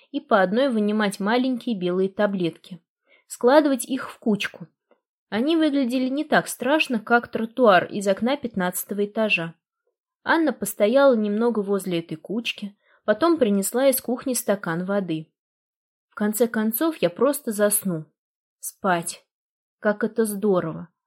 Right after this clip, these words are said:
Спать. «Да, я хочу спать». Она горстями стала глотать таблетки, прихлебывая теплую противную воду.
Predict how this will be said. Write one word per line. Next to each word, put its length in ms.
Спать. 680
«Да, 200
я 200
хочу 320
спать». 600
Она 340
горстями 600
стала 400
глотать 540
таблетки, 580
прихлебывая 720
теплую 500
противную 680
воду. 380